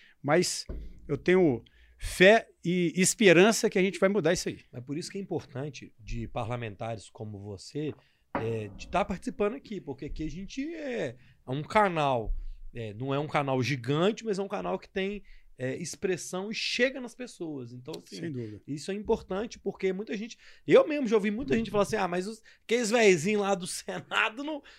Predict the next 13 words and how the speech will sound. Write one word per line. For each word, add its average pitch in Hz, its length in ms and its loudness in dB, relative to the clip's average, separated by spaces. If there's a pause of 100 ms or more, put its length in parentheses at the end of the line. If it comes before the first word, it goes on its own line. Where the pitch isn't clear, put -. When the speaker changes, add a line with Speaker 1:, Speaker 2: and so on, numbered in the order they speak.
Speaker 2:
não 202 200 -6
faz 226 420 2
nada", 170 380 4
mas 180 160 -6
não 233 120 -6
é 427 100 -2
isso. 269 380 -2 (220)
Eles 139 100 -6
são 175 140 -4
lá 175 100 0
pra 190 140 -10
fazer, 247 400 -8
pô. - 180 -12